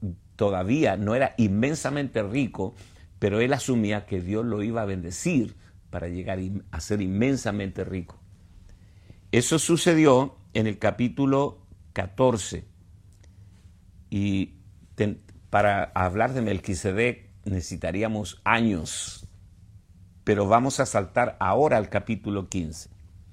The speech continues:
Muy bien, aquí arrancamos, <laughs> después de, de, después de este panorama que acabo de compartirles, aquí arrancamos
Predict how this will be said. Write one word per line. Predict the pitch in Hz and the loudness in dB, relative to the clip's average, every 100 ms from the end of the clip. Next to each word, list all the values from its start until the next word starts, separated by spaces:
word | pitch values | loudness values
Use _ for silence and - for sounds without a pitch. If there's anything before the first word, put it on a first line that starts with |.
| - - - - - - - - - | -20 -20 -20 -20 -20 -20 -20 -20 -4
Muy | 139 147 | 2 4
bien, | 135 110 85 - - - - - - - - - - | 6 4 0 -10 -20 -20 -20 -20 -20 -20 -20 -4 4
aquí | - - 185 | 4 4 4
arrancamos, | 208 196 165 135 - 117 95 101 120 - - - - | 4 4 2 0 2 2 2 -6 -8 -14 -20 -20 -8
<laughs> | 104 - 95 - - - - - 101 - - - - - | -6 -4 -6 -6 -10 -20 -20 -14 -14 -14 -20 -20 -20 -2
después | 98 87 135 127 | -2 4 4 4
de, | 123 | 2
de, | 110 107 | 4 2
después | 95 107 - 127 127 | 2 0 4 4 6
de | 131 | 4
este | - 120 | 2 2
panorama | 120 117 135 151 127 117 110 | 4 6 8 8 6 2 0
que | 107 | -2
acabo | 101 120 131 | 2 0 0
de | 127 | -2
compartirles, | 120 104 104 - 98 95 98 - - - - - - | -4 -2 -4 -2 -4 -4 -6 -10 -20 -20 -20 -20 -10
aquí | 95 - 127 | -8 -2 2
arrancamos | 135 131 131 - 117 95 101 95 | 2 2 0 2 2 2 -4 -8